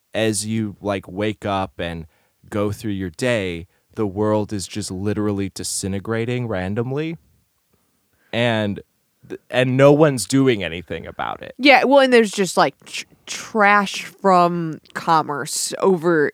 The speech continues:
Speaker 2: you know, like, the whole, like, the realm outside of the city is just, like, basically a,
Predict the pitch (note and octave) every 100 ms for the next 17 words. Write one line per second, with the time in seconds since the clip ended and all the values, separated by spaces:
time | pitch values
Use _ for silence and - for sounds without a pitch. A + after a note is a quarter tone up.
0 | - - G3+ F3 D#3 E3 - E3+ D#3+ F#3
1 | - F#3+ F3+ F#3+ E3 E3+ F3+ G3 F#3 E3
2 | E3 F3 D#3+ D3+ D3+ - D#3 C#3+ - D#3
3 | C#3+ - D3+ - D3+ C3+ - - _ _
4 | _ F3 D#3+ D#3+ - D#3 D3+ - - C#3+
5 | C3+ C3